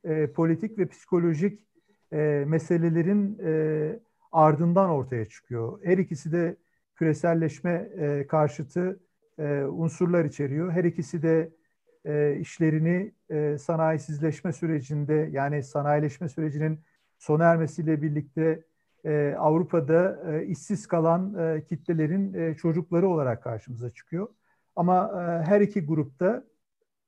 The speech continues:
e, bu küreselleşmenin, e, dayattığı bir takım, e, neoliberal, e, baskılara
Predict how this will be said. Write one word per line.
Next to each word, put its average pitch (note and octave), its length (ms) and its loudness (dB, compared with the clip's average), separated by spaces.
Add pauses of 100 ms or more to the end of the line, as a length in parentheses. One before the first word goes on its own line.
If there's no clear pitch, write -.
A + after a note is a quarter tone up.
(300)
e, D3 200 0
bu D#3 80 -2
küreselleşmenin, E3 1120 0
e, C#3+ 280 -2
dayattığı D3+ 600 2
bir D#3+ 160 -2
takım, D#3+ 420 -4 (420)
e, C#3+ 400 0
neoliberal, D#3+ 800 4
e, C#3 320 -2
baskılara D3 760 0